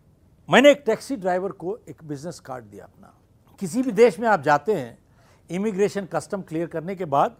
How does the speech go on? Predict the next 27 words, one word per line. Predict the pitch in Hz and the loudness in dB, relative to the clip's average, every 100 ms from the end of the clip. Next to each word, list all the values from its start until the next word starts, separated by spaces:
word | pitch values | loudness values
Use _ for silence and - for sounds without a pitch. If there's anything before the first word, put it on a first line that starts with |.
| _ _ _ - | _ _ _ -8
जो | 180 | -6
पहला | 180 165 170 | 2 2 6
आदमी | 247 254 226 | 6 6 2
मिलता | 214 196 254 | -6 -4 -4
है | 262 | -4
टैक्सी | 185 - 170 | -6 -10 -12
ड्राइवर | 139 143 180 | -8 -6 -6
ही | 175 | -6
होता | 151 226 | -8 -10
है | 233 185 | -12 -14
तकरीबन | 147 165 240 285 | -10 -8 -8 -6
हर | 170 151 | -6 -8
कंट्री | 123 117 - 147 - - | -16 -20 -16 -18 -18 -20
में। | - _ _ _ _ _ _ _ _ _ _ _ _ _ _ _ _ _ _ _ _ - | -20 _ _ _ _ _ _ _ _ _ _ _ _ _ _ _ _ _ _ _ _ 8
तो | 247 262 - _ _ _ - | 8 8 4 _ _ _ -2
लास्ट | 156 185 330 - - | 8 12 12 8 -6
पॉइंट | 233 247 285 - | 0 2 0 0
पे | 202 254 | 4 4
वो | 269 208 | 4 -2
दो | 147 214 | 2 2
तीन | 220 254 | 0 -8
चक्कर | 180 190 202 | -4 -4 -2
लगाए | 202 147 165 | -4 -2 -2
उसने | 214 - 196 | -4 -8 -14
बिल्डिंग | 123 135 156 190 | -10 -8 -8 -10
के, | 135 113 - _ _ _ _ _ _ _ _ _ _ _ _ _ _ _ _ _ _ _ _ _ _ _ _ _ _ _ _ _ - | -12 -16 -20 _ _ _ _ _ _ _ _ _ _ _ _ _ _ _ _ _ _ _ _ _ _ _ _ _ _ _ _ _ 2
तब | 220 233 | 2 2